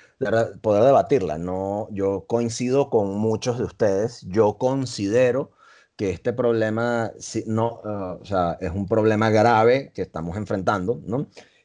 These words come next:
Que Venezuela tiende a tener, tiende a ser como una veleta, ¿no? Mira para donde el, el viento la apunte, y que esto ocurre en un contexto donde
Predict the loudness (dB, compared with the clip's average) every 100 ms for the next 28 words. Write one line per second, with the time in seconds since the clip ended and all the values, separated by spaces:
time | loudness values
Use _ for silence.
0 | _ -2 0 2 0 0 0 -2 -4 _
1 | _ -6 -6 -4 0 2 2 2 2 4
2 | 4 2 0 -2 -10 -20 _ -4 -2 -2
3 | -2 -2 -2 -4 -4 0 0 -2 -2 0
4 | 0 2 2 2 2 0 -4 -4 -2 -2
5 | 0 0 0 -2 -4 -6 -6 -4 -2 -2
6 | -2 0 0 -2 0 0 0 -4 -12 -12
7 | -14 -8 -2 0 0 -2 -8 -20 _ -4
8 | 2 2 4 4 6 4 2 0 0 2
9 | 2 2 4 4 2 2 2 2 0 -6